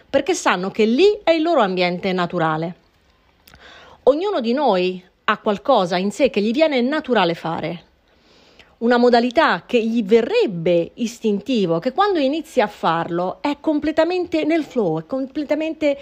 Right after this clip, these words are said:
se stesso, eh, gli viene spontaneo e semplice, anche senza aver ricevuto alcuna istruzione a riguardo.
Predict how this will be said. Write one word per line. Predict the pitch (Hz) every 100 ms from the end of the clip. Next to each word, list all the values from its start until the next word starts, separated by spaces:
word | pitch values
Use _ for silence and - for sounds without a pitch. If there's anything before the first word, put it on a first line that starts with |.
| - -
se | - 311
stesso, | 247 - 208 175 - 175 160 - - -
eh, | - 220 220 - 190 127 -
gli | 226 254
viene | 254 311 311 294 285
spontaneo | - - 339 311 320 294 202 185 185
e |
semplice, | - - 339 226 175 180 - 160 -
anche | - 339 359 330 277
senza | 247 339 320 - 254
aver | 240 285
ricevuto | 254 - 220 262 254 254 240 - - -
alcuna | 208 226 - 330 330 277
istruzione | 240 - 208 - 269 240
a |
riguardo. | 202 170 156 160 160 -